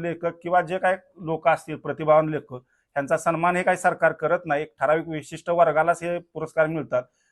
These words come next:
तर आम्हीच आमच्या लोकांचा सन्मान करणं म्हणून आम्ही विश्वभूषण पुरस्कार सुरुवात केली. मागील वर्षी जे पंचवीसवं सिल्वर जुबली अधिवेशन संभाजी ब्रिगेडचं पुण्यामध्ये पार पडलं होतं, त्यावेळेस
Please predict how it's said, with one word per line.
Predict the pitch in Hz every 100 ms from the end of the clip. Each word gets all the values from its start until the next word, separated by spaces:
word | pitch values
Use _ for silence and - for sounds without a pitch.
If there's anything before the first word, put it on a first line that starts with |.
| -
तर | 151
आम्हीच | 143 185 196
आमच्या | 190 185
लोकांचा | 180 180 170 170
सन्मान | 170 165 160 160
करणं | 156 156
म्हणून | 151 151
आम्ही | 156
विश्वभूषण | 156 160 170 160 156 147
पुरस्कार | 147 143 143 139
सुरुवात | - 123 120
केली. | - 127 139 _ _ _ -
मागील | 135 143 165
वर्षी | 170 160
जे | 165
पंचवीसवं | 165 165 156 151 165 170 170 - _ _
सिल्वर | 151 147 170
जुबली | 175 165 165
अधिवेशन | 156 156 143 147 151 151 _
संभाजी | - 139 139
ब्रिगेडचं | 139 143 143 147
पुण्यामध्ये | 139 143 131 143 147 151 151
पार | 147 135
पडलं | 143 123
होतं, | 117 135
त्यावेळेस | 143 147